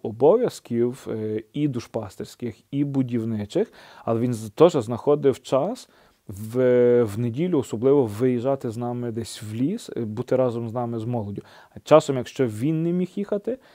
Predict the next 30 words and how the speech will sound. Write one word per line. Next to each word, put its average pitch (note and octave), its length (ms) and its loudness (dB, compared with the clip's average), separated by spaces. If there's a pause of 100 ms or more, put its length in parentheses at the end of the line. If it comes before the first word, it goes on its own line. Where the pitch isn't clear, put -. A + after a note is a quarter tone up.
(200)
ну, D3 120 0
то D3+ 120 0
він A#2+ 120 -2
за-, A#2+ 320 2
то A2+ 180 -6
він B2 340 -4
просив A#2 380 -4
когось A2 260 -4
зі A2 120 -4
священиків, B2 720 -4 (200)
які G#2 180 -12
також C#3+ 360 0
з G#2+ 40 -8
нами A#2 200 -6
виїжджали A2 520 -4
в, G#2 460 -10
в G2 40 -10
ліс, B2 320 -4
десь A2 240 -8
там G#2 200 -8
на G2+ 140 -8
якесь G2+ 240 -12
вогнище, A#2+ 360 0
чи - 180 -20
то, A#2 120 -4 (280)
чи - 100 -16
футбол, B2+ 440 4
чи - 160 -20
просто B2 340 -4
побути. A#2 500 -6